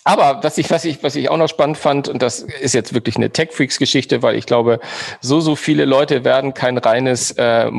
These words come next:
keinen reinen Monitor von Apple zu Hause stehen haben und sich sagen, "Mensch, warum machen die nicht mal einen neuen?" Weil der letzte, glaube ich, Thunderbolt-Monitor von App-, App-, Apple ist zwanzig sechzehn, ähm, das letzte Mal über die, über den La-, übers Laufband gegangen.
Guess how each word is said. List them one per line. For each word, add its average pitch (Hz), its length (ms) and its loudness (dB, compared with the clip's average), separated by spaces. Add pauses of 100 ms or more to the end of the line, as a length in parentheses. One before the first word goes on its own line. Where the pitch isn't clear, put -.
(160)
keinen 123 220 0
reinen 135 240 2
Monitor 143 440 2
von 120 220 -2
Apple 131 320 0
zu 123 160 -2
Hause 120 240 0
stehen 143 320 0
haben 131 300 2
und 120 260 -4 (400)
sich 127 300 0
sagen, 131 400 2
"Mensch, 123 420 -2
warum 127 180 0
machen 139 200 0
die 135 80 2
nicht 123 160 0
mal 123 100 2
einen 113 120 2
neuen?" 135 360 2
Weil 120 380 2
der 117 240 2
letzte, 127 500 0
glaube 120 260 2
ich, - 140 -8
Thunderbolt-Monitor 131 800 0
von 120 240 -2
App-, - 320 -4
App-, 120 220 -2
Apple 120 300 4
ist - 280 -2
zwanzig 113 320 -2
sechzehn, 113 540 0 (460)
ähm, 107 360 0
das 107 140 -2
letzte 113 300 0
Mal 104 260 4
über 107 260 2
die, 104 280 0
über 101 160 0
den 95 100 2
La-, 98 180 0
übers 101 240 0
Laufband 120 440 0
gegangen. 127 420 0